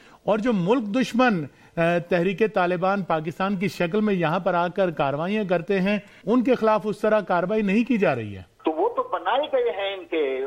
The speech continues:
Speaker 2: وہ تو فوج کے اداروں کے آئی ایس آئی کے بنائے گئے، آ، تکفیری دہشت گرد ہیں، انہوں نے اپنے مقاصد کو حاصل کرنے کے لیے ان دہشت گردوں کو بنائے ہیں۔ یہ تو انہی کی طرف سے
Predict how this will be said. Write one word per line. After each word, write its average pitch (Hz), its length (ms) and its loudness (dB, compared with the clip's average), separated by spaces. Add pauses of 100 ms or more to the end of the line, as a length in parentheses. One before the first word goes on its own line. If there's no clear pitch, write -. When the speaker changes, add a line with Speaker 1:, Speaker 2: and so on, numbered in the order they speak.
Speaker 2:
وہ 143 400 -2
تو 240 240 -4
فوج 247 360 -2
کے 214 100 -8
اداروں 214 380 -2
کے 202 140 -2
آئی 175 160 0
ایس 170 180 -4
آئی 214 200 0
کے 202 120 -10
بنائے 196 400 -2
گئے، 190 280 0 (440)
آ، 147 60 -2 (600)
تکفیری 208 440 -6
دہشت 175 260 -2
گرد 233 300 -2
ہیں، 196 80 -2
انہوں 233 260 0
نے 220 100 -2
اپنے 233 440 -4
مقاصد 233 800 -2
کو 202 260 -2 (340)
حاصل 247 420 -2 (100)
کرنے 214 280 0
کے 202 200 -16
لیے 196 220 0
ان 196 360 -2
دہشت 175 260 -2
گردوں 175 240 -2
کو 165 180 -8
بنائے 147 360 -4
ہیں۔ 123 280 -8 (180)
یہ 208 140 0 (120)
تو 233 240 -2
انہی 262 300 -6
کی 269 160 -12
طرف 240 220 0 (100)
سے 226 200 2